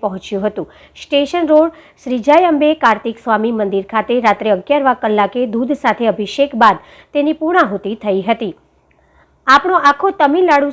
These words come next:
સમુદાય છે. વડોદરામાં તે સોસાયટીનું લગભગ એકસો પચીસ વર્ષ જૂનું મંદિર છે. બે હજાર દસમાં નવું મંદિર બનાવવામાં આવ્યું હતું. અમે દર વર્ષે કાવડ યાત્રા કાઢીએ છીએ.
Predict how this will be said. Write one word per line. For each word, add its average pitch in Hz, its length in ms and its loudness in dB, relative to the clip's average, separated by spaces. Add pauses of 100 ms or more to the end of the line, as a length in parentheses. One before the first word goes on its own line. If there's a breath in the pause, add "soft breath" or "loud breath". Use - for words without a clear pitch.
સમુદાય 220 540 0
છે. 285 160 -2
વડોદરામાં 233 560 -2
તે 240 80 -4 (100)
સોસાયટીનું 247 720 -4
લગભગ 233 400 -4
એકસો - 260 -8
પચીસ 339 420 -6
વર્ષ 240 280 -6
જૂનું 220 280 -2
મંદિર 185 380 -2
છે. 214 140 -2 (380 loud breath)
બે 226 220 0
હજાર 220 220 2
દસમાં 277 460 2
નવું 220 180 0
મંદિર 202 280 -4
બનાવવામાં 226 440 2
આવ્યું 254 280 -2
હતું. 330 240 -6 (320 loud breath)
અમે 247 240 4
દર 349 220 6
વર્ષે 330 280 0 (100)
કાવડ 233 300 2
યાત્રા 220 380 0
કાઢીએ 269 360 2
છીએ. 302 140 0